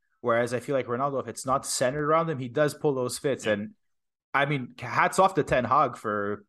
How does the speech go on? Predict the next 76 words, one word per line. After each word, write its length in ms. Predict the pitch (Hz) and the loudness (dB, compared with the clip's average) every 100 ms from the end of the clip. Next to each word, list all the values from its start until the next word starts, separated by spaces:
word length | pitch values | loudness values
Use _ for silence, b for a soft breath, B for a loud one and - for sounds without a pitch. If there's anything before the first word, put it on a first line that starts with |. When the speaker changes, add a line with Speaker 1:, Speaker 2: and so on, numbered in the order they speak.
| - | -6
Speaker 1:
handling 480 | 127 131 143 127 110 | -2 0 0 -2 -2
it 100 | 104 | 0
the 80 | |
way 140 | 117 110 | 2 2
he 80 | 98 | 2
has, 500 | 113 147 104 92 - | 2 2 0 -4 -8
'cause 460 | - 98 95 - | -4 -4 -2 -4
I 220 | 95 117 | 0 0
feel 220 | 120 - 156 | -2 0 2
like 140 | 143 | 2
a 60 | 113 | 2
lot 180 | 131 | 4
of 80 | 127 | 2
coaches 460 | - 139 123 104 98 | 0 -2 -2 -6 -6
just 400 | 104 98 - 110 | -4 -2 -4 -2
let 180 | 107 110 | 0 0
him 120 | 101 | 0
have 200 | 107 104 | 0 -2
his 160 | 95 | -6
way, 300 | 98 131 127 | -2 0 0
and 120 | 98 104 | 0 -2
then 120 | 104 | -4
you 100 | 104 | -4
see 240 | - 110 | -4 -2
it 140 | 101 - | -2 -2
kind 180 | 107 | -2
of 160 | 104 98 _ | -4 -8 _
play 160 | 120 110 | -2 0
out 120 | 107 | 2
on 140 | 101 101 | 2 0
the 80 | |
pitch 300 | 101 110 101 | -4 -6 -4
the 80 | - | -6
way 100 | 104 | -4
it 80 | 98 | -4
does 180 | 104 101 | -4 -6
with 120 | 95 | -8
some 180 | 101 92 | -8 -8
teams. 340 | 123 110 76 | -8 -10 -12
So 300 | - - 101 110 | -14 -14 -14 -14
Speaker 2:
Mm-hmm. 320 | 113 113 113 90 - | -14 -12 -12 -14 -6
Yeah. 300 | 110 113 101 - _ _ _ _ _ | 0 0 -2 -8 _ _ _ _ _
Yeah, 200 | 120 131 | 0 0
and, 120 | 123 | 2
and 160 | 123 127 | 0 0
I, 60 | 135 | 0
I, 460 | 131 139 117 131 | -2 -6 -6 -10
I, 60 | 127 - - - | -10 -14 -20 -6
from 360 | 151 135 127 | -4 -4 -4
what 140 | 135 151 | 2 2
I 120 | 156 | 2
can 180 | 170 143 | 0 0
remember, 500 | 120 123 147 117 107 | 0 0 0 0 0
I 60 | |
mean, 140 | 107 113 | 0 0
he 40 | |
hasn't 200 | 120 110 | -2 0
played 160 | 117 110 | -2 0
a 20 | |
lot 160 | 104 | 0
this 160 | 113 156 | -2 -4
year, 80 | 127 | -4
but 80 | 110 | -4
the 80 | |
past 220 | 135 131 127 | -4 -6 -6
couple 160 | 104 | -4
of 40 | 123 | -4
years, 200 | 139 107 | -4 -4
a 20 | |
lot 140 | 104 | -4
of 80 | 123 | -6
his 80 | - | -6
goals 280 | 113 127 104 | -4 -2 -4
are 60 | |
from 220 | 113 101 | -8 -8
the, 100 | 95 | -8